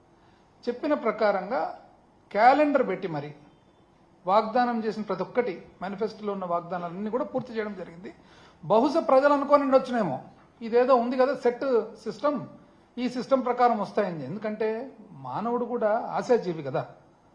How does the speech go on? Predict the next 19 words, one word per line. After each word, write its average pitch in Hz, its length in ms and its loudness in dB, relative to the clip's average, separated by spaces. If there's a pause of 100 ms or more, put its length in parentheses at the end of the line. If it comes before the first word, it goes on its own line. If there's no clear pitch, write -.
(460)
And 208 140 -2
ఇంతమంది 214 600 -2
పాపం 226 260 2
పేదరికంలో 208 580 -4
ఉండేవాళ్ళు, 196 400 -4
మధ్యతరగతి 202 600 -6
వాళ్ళు 196 380 -4
ఎంతో 277 420 0
కొంత 170 340 -6 (760)
ఒకవేళ 214 360 2
ఆశ 196 280 2
పడిండొచ్చు. 185 580 -4
ఎందుకంటే 240 340 -4
పలుసార్లు 262 720 2
మోసపోయినారు. 254 800 0 (1080)
కానీ 247 180 4
మానవుడు 269 440 6
ఆశాజీవి 240 520 2
కదా, 233 340 0